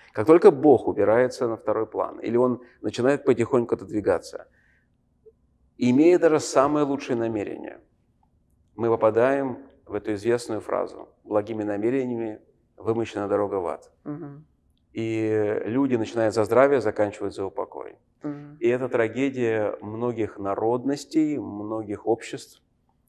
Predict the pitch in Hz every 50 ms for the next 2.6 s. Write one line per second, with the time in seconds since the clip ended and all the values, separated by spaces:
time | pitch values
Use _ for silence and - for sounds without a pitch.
0 | _ - 104 - - - 104 92 107 113 120 123 120 117 113 110 107 101 90 -
1 | - _ _ _ _ _ - 85 64 - - _ _ - - - - 101 104 101
2 | 104 107 104 101 101 98 98 95 95 95 92